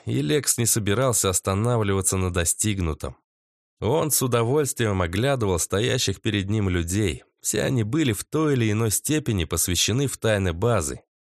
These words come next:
Митрич, Лена, Гранин с гвардейцами, Васильев с разведчиками, радистка, подрывники и старшина Петров со своими бойцами.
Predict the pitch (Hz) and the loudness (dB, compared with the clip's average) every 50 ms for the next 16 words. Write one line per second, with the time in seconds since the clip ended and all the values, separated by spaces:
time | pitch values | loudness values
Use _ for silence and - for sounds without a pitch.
0 | _ _ _ _ - 82 85 90 107 139 160 156 135 - - 98 104 87 - - | _ _ _ _ -6 -2 0 0 2 2 2 0 0 -2 0 0 0 0 0 -2
1 | - 82 80 80 98 131 143 139 127 107 80 73 78 85 95 127 151 151 147 131 | 0 0 0 2 2 2 2 2 0 0 0 -2 0 0 0 2 2 0 0 0
2 | 113 95 90 95 98 95 92 85 90 113 131 135 123 - - - 76 71 67 - | 0 0 0 0 0 0 0 0 0 2 2 2 0 0 0 -2 -2 -4 -6 -8
3 | - - 82 90 85 - - - 165 156 135 101 - - 104 98 90 80 78 82 | -6 -2 0 0 2 2 0 0 0 0 0 0 0 0 0 0 0 0 0 0
4 | 90 113 135 135 - - - - - - 73 73 71 73 76 76 76 78 98 127 | 0 0 0 0 -2 -2 -4 -4 -4 -4 -4 -4 -2 -2 -2 -2 -2 -2 -2 -2
5 | 147 131 - - - - - - - - 117 143 151 151 131 127 127 120 - - | 0 0 0 -2 -2 -4 -6 -4 -4 -2 -2 0 0 0 0 0 0 -2 -2 -2
6 | 156 151 135 120 - - 120 - - - 123 127 135 123 - - 87 82 - - | -2 0 0 0 -2 -2 -2 -2 -2 -2 0 0 0 0 0 -2 -2 -2 -2 -2
7 | 101 139 147 123 - - 101 92 - 104 101 98 95 92 92 85 82 87 85 82 | 0 0 0 0 0 0 0 0 2 2 2 2 2 2 0 0 0 0 0 0
8 | - - - 113 110 98 80 69 64 - | 0 0 0 2 0 0 -2 -4 -8 -12